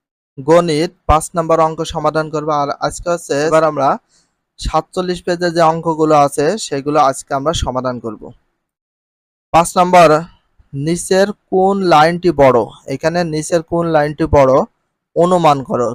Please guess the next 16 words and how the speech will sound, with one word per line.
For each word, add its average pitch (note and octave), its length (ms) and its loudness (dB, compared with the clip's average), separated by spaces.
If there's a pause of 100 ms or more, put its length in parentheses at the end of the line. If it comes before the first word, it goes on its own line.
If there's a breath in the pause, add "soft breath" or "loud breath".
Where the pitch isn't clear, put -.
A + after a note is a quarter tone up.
তোমার D3 200 0 (120)
অনুমান D#3 340 -2
করতে C#3 260 -6
বলেছে। B2+ 320 -2 (300)
ক - 20 -4 (540)
ও - 20 4 (200)
খ - 40 -18 (920)
লাইন D3 340 6
দুটি F3+ 200 2 (140)
সেন্টিমিটারে E3+ 600 0 (100)
মেপে D3+ 280 0 (160)
তোমার D#3 240 4 (220)
অনুমান D#3 280 2 (100)
যাচাই B2+ 360 0
করো। G#2 180 -8 (340)
তাহলে C3 200 -12